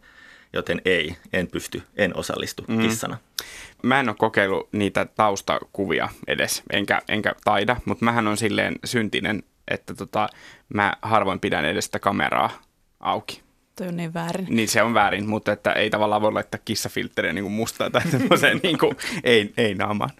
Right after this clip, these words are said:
Speaker 3: Mutta kuulkaa, niin se aika rientää. Tällä viikolla tuli kaksikymmentä vuotta kuluneeksi siitä, kun Suomen miesten hiihtomaajoukkueen päävalmentaja Kari-Pekka Kyrö teki kohtalokkaan unohduksen ja jätti vahingossa mustan lääkekassin alatikkurilan Shellille kymmenes helmikuuta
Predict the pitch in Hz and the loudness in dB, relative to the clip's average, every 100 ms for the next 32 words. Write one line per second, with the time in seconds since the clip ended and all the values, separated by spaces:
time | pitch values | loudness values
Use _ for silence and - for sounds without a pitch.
0 | _ - - - - 233 233 226 220 226 | _ -6 -2 -2 -2 -2 -2 0 2 4
1 | 226 294 294 - 240 226 240 277 262 262 | 2 2 0 0 2 2 2 2 2 4
2 | 262 247 240 247 233 226 214 208 208 226 | 4 2 2 0 2 2 0 0 0 0
3 | 226 220 208 190 190 208 196 185 196 185 | -2 -2 -2 -2 -2 -2 0 -2 -2 -4
4 | 180 180 196 180 175 190 185 185 175 170 | -4 -2 -2 -2 -2 -2 -2 -2 -4 -2
5 | 220 202 185 175 170 170 180 175 175 226 | -4 -2 -2 0 -2 -2 -2 -2 0 2
6 | 190 175 170 175 214 220 196 185 - 226 | 2 -2 -2 0 0 0 -2 -4 -2 0
7 | 175 175 175 - 202 175 180 175 175 208 | 0 -2 -6 -2 -2 0 -2 -2 -2 0
8 | 208 185 180 196 180 202 - 180 185 175 | 0 -2 -2 -2 0 -2 -2 -2 -2 -2
9 | 165 - 160 - - - - - 359 - | -4 -2 -4 -6 -20 -20 -14 -4 -4 0
10 | 254 240 240 196 - 175 - 156 220 202 | 2 4 2 0 -2 -2 0 0 2 2
11 | 175 - 175 165 165 196 180 160 156 - | 0 -4 -2 -2 -2 -2 -2 -2 -6 -10
12 | - 165 160 165 202 196 160 165 156 | -6 -4 -4 -4 -2 -2 -4 -6 -6